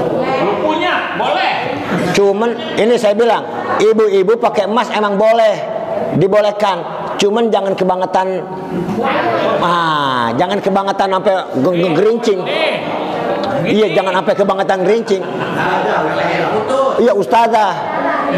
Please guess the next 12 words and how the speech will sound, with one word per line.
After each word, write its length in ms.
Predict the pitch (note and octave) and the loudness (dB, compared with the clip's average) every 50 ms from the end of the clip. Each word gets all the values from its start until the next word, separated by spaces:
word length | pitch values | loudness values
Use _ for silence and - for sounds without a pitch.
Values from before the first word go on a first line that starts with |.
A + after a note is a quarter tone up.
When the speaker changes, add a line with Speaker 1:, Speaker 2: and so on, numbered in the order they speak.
| - - - - - - - | -2 -2 -4 -4 -4 0 2
Speaker 2:
Ibu-ibu, 760 | - A#3 B3 A3+ B3 B3 A3 G3 A3+ B3+ B3+ A#3+ B3 C4 C4+ C4 - B3 - - - - - - - B3 - - - C#3 | 2 2 4 4 4 4 4 4 2 2 2 4 4 4 6 6 6 4 2 0 -4 -4 -4 -4 -4 -2 -2 0 2 2
jangan 260 | G#3+ A3 A3+ A#3 A3+ | 2 2 2 2 0
suka 400 | G#3+ - A3+ A3+ A3 - A#3 A3+ | 0 0 0 0 2 2 2 2
sombong 560 | G#3 - - G#3+ A3+ A#3 A3 A3 B3 A#3+ A3+ | 2 2 0 0 0 0 0 0 0 0 0
terhadap 320 | - - A3 A3+ A3 F3 F#3 | 0 0 0 0 0 -2 -4
sesama. 640 | F#3 - A3 A3 A3+ A3+ A#3 A3+ G#3 - - - | -2 0 0 0 0 2 0 0 0 -2 -2 0
Lah, 80 | - D#3+ | 2 2
ini 160 | G#3 B3+ C#4 | 2 2 2
isinya 240 | C4 G#3 A#3+ B3 A#3 | 2 2 2 0 2
emas 400 | - A3+ A#3 A3+ G#3+ - - - | 2 0 2 2 0 -2 -2 0
mulu. 400 | A#3 A3 G#3 G3 F#3+ F3+ E3 D3+ C3 - G3 G#3 G3+ - F3 D#3 - D3 | 2 4 4 4 4 4 2 0 0 -2 -2 -2 -2 0 -2 0 0 0
Lah, 140 | D#3+ D#3+ | 0 0